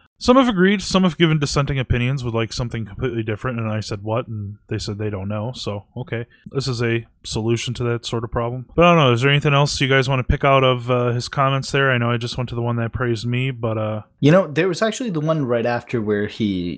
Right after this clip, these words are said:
Speaker 2: he said that he was with you, where they, he specifically calls out that, you know, to be fair, we're not huge fans of The Force Awakens. Like, it was a fine movie, but it's nothing that I get super excited about most of the time. Uh, something he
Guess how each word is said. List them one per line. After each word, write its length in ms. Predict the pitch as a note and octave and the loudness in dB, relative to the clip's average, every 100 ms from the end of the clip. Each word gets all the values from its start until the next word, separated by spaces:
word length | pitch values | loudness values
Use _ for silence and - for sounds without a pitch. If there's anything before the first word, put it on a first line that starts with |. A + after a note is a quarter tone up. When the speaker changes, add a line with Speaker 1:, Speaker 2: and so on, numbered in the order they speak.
| - | -6
Speaker 2:
he 160 | A#2 G2+ | -2 0
said 340 | - G#2+ F#2 | 0 -2 0
that 260 | G#2+ G2+ F#2+ | 0 0 -2
he 80 | G#2+ | -4
was 180 | F#2+ | -2
with 220 | B2 A#2+ A2+ | -2 -2 -2
you, 120 | G2+ | -2
where 600 | G#2 G#2 G2+ G2 - - C#3 | 0 0 0 -2 -4 -6 -4
they, 560 | A2+ A2 A#2 A#2 A2+ | -4 2 0 2 -6
he 180 | - C#3 | -2 -2
specifically 680 | B2+ - - F3+ - D3+ C3 | -2 -4 -2 -2 -4 -8 -8
calls 360 | - B2 A#2+ B2+ | 0 2 2 0
out 240 | A#2 - | -4 -2
that, 220 | G2+ F#2 | -4 -2
you 60 | A#2+ | -2
know, 180 | G#2 G2+ - - | -2 -4 -16 -8
to 120 | - | 2
be 100 | C#3+ | 4
fair, 520 | D3+ G3 F3+ D#3 - _ - C3 | 4 2 2 2 -2 _ -18 -8
we're 440 | A#2+ G#2 C3 D3 | -8 -2 2 2
not 400 | C#3+ B2+ A#2 - | 2 2 0 -6
huge 400 | - C#3+ B2 - | -4 0 0 0
fans 240 | A#2 G2+ G2 | -2 -2 -6
of 80 | |
The 60 | G2 | -6
Force 220 | G#2+ F#2+ | -6 -6
Awakens. 380 | F#2+ F2 F#2 G#2 | -6 -8 -6 4
Like, 160 | F3+ G#3 | 4 4
it 100 | A#3+ | -2
was 140 | F3 | -2
a 60 | D3+ | 0
fine 360 | C#3+ A2+ F#2+ | 0 0 -6
movie, 320 | F2 D#2 - - | -12 -14 -18 -14
but 220 | G2+ E2+ | -12 -10
it's 200 | F#2 - | -10 -6
nothing 380 | C#3+ B2+ - A#2 | -2 -2 0 -2
that 160 | G#2 F#2+ | -2 -2
I 140 | G#2 | -6
get 240 | G2+ G2 | -6 -4
super 320 | - - G#2+ G#2 | -2 -2 -2 -4
excited 340 | - F#2+ G#2+ | -4 -4 0
about 220 | C#3+ C#3 | 0 0
most 180 | D3+ D3 | -2 -4
of 60 | - | -8
the 80 | |
time. 340 | - F3+ G3 F3+ _ - | -2 0 0 -2 _ 2
Uh, 120 | - | 2
something 360 | - A3 D#4+ E4 | 4 0 0 -2
he 340 | C#4 G#3+ D3+ | 0 0 -2